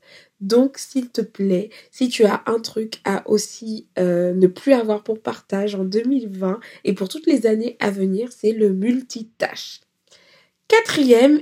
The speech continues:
et je t'en ai un peu parlé dans ce, dans le troisième, c'est de passer trop de temps sur ton smartphone. Il y a une étude de deux mille dix-sept qui montre que, en moyenne, un jeune de dix, les jeunes de dix-huit à vingt-cinq ans page-, passent,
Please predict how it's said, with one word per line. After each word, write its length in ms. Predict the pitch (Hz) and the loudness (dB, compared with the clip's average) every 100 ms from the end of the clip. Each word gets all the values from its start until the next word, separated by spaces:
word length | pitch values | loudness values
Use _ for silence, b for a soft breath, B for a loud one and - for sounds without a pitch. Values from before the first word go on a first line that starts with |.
| - | 0
et 100 | 220 | 0
je 140 | 208 | 0
t'en 260 | 208 214 214 | 2 2 4
ai 60 | |
un 120 | 208 196 | 4 4
peu 160 | 214 | 0
parlé 320 | 202 190 202 | 0 0 0
dans 300 | 208 185 180 | 0 0 -2
ce, 220 | 202 - 214 | -4 -6 -2
dans 280 | 180 190 | 0 2
le 140 | 175 175 | 2 2
troisième, 580 | - 196 190 208 262 294 B B B | 0 -4 0 0 0 -2 B B B
c'est 260 | - 254 | 0 0
de 120 | 240 | 0
passer 440 | 220 220 233 233 262 | -2 -2 -4 -2 -6
trop 280 | - 247 233 | -4 -2 0
de 120 | 214 | -2
temps 380 | 208 214 226 311 _ | -2 -4 -4 -8 _
sur 280 | - - 226 | -8 -4 -4
ton 140 | 233 | -4
smartphone. 640 | 233 220 190 - - - - _ - B B - | -8 -6 -8 -10 -14 -14 -14 _ -20 B B 0
Il 60 | |
y 20 | |
a 20 | 190 | 2
une 60 | |
étude 240 | 214 302 311 | 2 0 -2
de 60 | |
deux 140 | 214 220 | 0 -2
mille 140 | 220 | -4
dix-sept 360 | 208 247 262 - | -2 0 0 -2
qui 160 | 220 | -6
montre 360 | 190 196 262 - | -2 -2 -2 -10
que, 300 | - 196 226 b b - | -4 -2 -2 b b 0
en 140 | 294 | 4
moyenne, 640 | 269 233 208 190 190 226 - | 6 4 4 2 0 0 -4
un 120 | 226 | -2
jeune 240 | 233 247 240 | 2 2 2
de 100 | 214 | -2
dix, 240 | 208 220 | -4 -4
les 160 | 202 214 | -2 0
jeunes 200 | 254 240 | 0 -2
de 60 | |
dix-huit 340 | 202 220 277 262 | -6 -6 -6 -4
à 80 | 208 | -4
vingt-cinq 480 | 214 208 208 190 | -4 -6 -8 -8
ans 160 | 202 240 b b _ | -10 -10 b b _
page-, 360 | - 226 269 - _ _ | -2 0 0 -2 _ _
passent, 400 | 226 240 254 | 0 0 -4